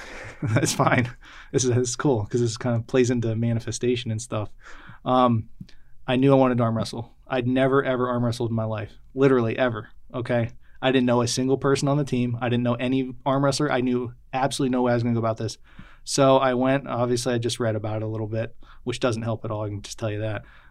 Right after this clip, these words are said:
Um, I ordered an arm wrestling table. I took bands to the gym. I started training for arm wrestling.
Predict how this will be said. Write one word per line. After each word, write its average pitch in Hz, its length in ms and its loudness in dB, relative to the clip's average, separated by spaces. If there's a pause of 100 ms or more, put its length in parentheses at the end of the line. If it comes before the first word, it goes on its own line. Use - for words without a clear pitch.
Um, 107 340 -4 (500)
I 131 100 -2
ordered 143 320 6
an 151 100 4
arm 117 160 4
wrestling 117 240 -2
table. 113 400 -4 (560)
I 117 60 -6
took 123 280 -2
bands 135 380 2
to 160 80 4
the 147 80 2
gym. 120 460 0 (200)
I 135 60 -2
started 123 300 0
training 147 440 2
for 135 140 -4
arm 120 200 0
wrestling. 110 440 -6